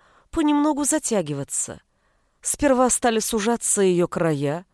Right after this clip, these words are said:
а затем порез и вовсе превратился в царапину.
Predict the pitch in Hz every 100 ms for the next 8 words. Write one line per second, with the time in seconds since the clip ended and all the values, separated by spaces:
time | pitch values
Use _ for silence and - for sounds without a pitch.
0 | _ _ _ _ - 240 214 208 226 208
1 | 202 208 208 214 - - 226 196 269 -
2 | - - 285 302 - 311 294 - - -
3 | 320 262 - 127 117